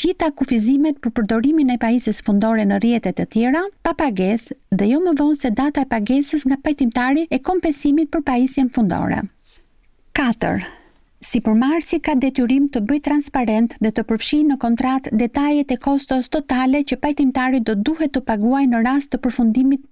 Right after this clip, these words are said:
para afatit të kontratës, për secilin muaj që mund të ndodhë ky përfundim kontrate nga pajtimtari. Neni nëntëmbëdhjetë. Saktësia e faturimit. Një.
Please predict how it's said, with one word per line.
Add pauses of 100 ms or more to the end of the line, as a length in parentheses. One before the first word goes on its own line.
para
afatit
të
kontratës, (460)
për
secilin
muaj
që
mund
të
ndodhë
ky
përfundim
kontrate
nga
pajtimtari. (1500)
Neni
nëntëmbëdhjetë. (520)
Saktësia
e
faturimit. (1120)
Një.